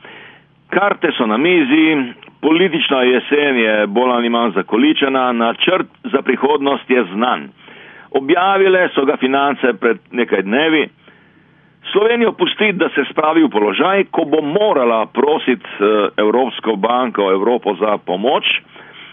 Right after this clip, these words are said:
Ta bo pogojeva-, eh, pogojevana s tehnično vlado po italijanskem vzorcu.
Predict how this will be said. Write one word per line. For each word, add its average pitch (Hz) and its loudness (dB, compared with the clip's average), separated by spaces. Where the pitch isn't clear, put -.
Ta 202 0
bo 180 -2
pogojeva-, 139 2
eh, 127 -2
pogojevana 139 0
s - -18
tehnično 120 -2
vlado 175 0
po 160 2
italijanskem 190 0
vzorcu. 104 -4